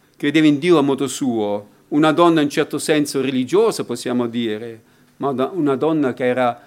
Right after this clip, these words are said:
confusa, che era nell'ignoranza,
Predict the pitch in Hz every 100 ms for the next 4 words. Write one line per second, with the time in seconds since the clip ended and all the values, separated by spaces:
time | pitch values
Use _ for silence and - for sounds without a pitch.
0 | _ _ - 135 127 - 175 180 165 175
1 | 156 160 - _ _ - 135 127 131 135
2 | 139 131 139 135 127 120 113 117 - 160
3 | 175